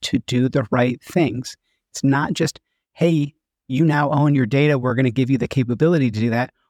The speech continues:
We're gonna help you kind of play well together. We're gonna have this be part of a cohesive whole. Number three, in mesh, you have to balance individual, individuality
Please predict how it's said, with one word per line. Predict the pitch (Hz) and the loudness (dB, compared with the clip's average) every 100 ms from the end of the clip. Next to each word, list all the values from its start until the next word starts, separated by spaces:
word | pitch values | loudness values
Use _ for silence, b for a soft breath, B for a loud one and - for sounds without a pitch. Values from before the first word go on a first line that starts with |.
| _ - | _ -4
We're | 147 | 0
gonna | 180 175 | 2 0
help | - 165 - - | -2 -6 -8 -4
you | 180 180 - _ | -2 -2 -6 _
kind | - 160 | 0 0
of | 160 | -2
play | - 143 151 | -2 0 2
well | 139 131 | 2 0
together. | 143 - 123 127 151 131 92 113 - | -2 -4 -4 0 2 2 -4 -12 -4
We're | 127 | -2
gonna | 123 139 | 0 0
have | 104 135 120 | 0 -2 0
this | 127 | -4
be | - 127 123 - _ _ _ | 0 0 0 -4 _ _ _
part | - 131 | 0 2
of | 127 | 0
a | |
cohesive | - 127 113 127 110 113 - | -2 -2 0 -2 0 -2 -2
whole. | 117 82 - _ _ _ _ _ _ - | -2 -2 -4 _ _ _ _ _ _ -2
Number | 151 143 | 2 2
three, | - 127 123 160 220 _ | 0 2 2 2 -2 _
in | 143 131 120 | 0 2 2
mesh, | 120 160 - - _ _ | 0 -4 -8 -14 _ _
you | 156 147 | -4 -2
have | - 156 156 | -2 -2 -2
to | - | -4
balance | 175 151 147 147 147 - _ - | -4 -2 0 0 -2 -6 _ -2
individual, | 143 147 139 139 156 151 151 - _ _ | 0 0 0 0 0 2 0 -2 _ _
individuality | 156 170 170 160 156 156 135 127 127 131 | -2 0 0 0 0 0 2 2 2 0